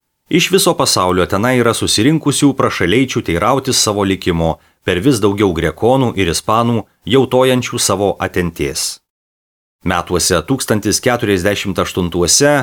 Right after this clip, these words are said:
saulėlydinių Žuvėdų arba Danų karalius vardu Svenas, saugodamos nuo antpolių latvių, žemaičių ir kuresarų, įstatė draugę arba kekundą sargų,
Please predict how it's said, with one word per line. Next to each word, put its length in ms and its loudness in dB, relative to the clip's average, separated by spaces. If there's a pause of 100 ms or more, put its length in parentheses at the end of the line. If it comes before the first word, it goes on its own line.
(160)
saulėlydinių 720 2
Žuvėdų 500 0 (300)
arba 280 -2
Danų 360 -2
karalius 460 0
vardu 300 -2
Svenas, 580 -2 (180)
saugodamos 880 -2
nuo 240 0
antpolių 480 0
latvių, 400 -2
žemaičių 560 0
ir 160 0
kuresarų, 680 0 (260)
įstatė 480 -2
draugę 640 0
arba 380 -2
kekundą 580 0
sargų, 500 0